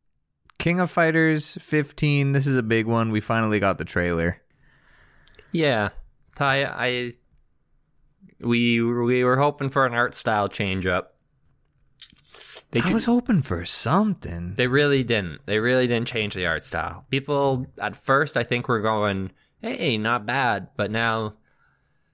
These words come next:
Speaker 2: now everyone's over that little honeymoon period of, "Oh, a new King of Fighters." Now everyone's starting to go, "This looks like, yeah,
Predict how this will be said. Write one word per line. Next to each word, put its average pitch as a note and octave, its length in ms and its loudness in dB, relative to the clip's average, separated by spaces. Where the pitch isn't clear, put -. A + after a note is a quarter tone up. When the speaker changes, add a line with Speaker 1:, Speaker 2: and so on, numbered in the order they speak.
Speaker 2:
now B2 220 4
everyone's A#2+ 400 2
over A2 180 4
that G#2 160 2
little G2+ 160 0
honeymoon G2 640 -2
period F#2+ 420 0
of, F2+ 120 -2
"Oh, A#2 140 2
a A2+ 80 2
new G#2 140 -4
King G#2+ 180 -4
of G2+ 80 -10
Fighters." G#2+ 420 0
Now G#2+ 220 0
everyone's G2+ 240 -2
starting G2+ 260 -2
to G2 60 -8
go, F#2 220 -2
"This G2 260 -2
looks G2+ 380 -2
like, F#2 340 -2
yeah, F2 360 -4